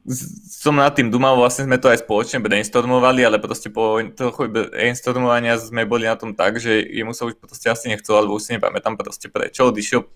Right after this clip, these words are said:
trochu preč, ale mne to nedalo a ďalej som nad tým uvažoval a potom eventuálne som došiel na ten nápad.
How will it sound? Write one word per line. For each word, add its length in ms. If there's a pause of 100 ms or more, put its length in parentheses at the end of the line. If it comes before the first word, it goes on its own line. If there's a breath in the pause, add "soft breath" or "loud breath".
(160)
trochu 240
preč, 400 (240 loud breath)
ale 240
mne 160
to 160
nedalo 320
a 80
ďalej 240
som 160
nad 80
tým 240
uvažoval 400
a 80
potom 240
eventuálne 480
som 160
došiel 320
na 80
ten 160
nápad. 400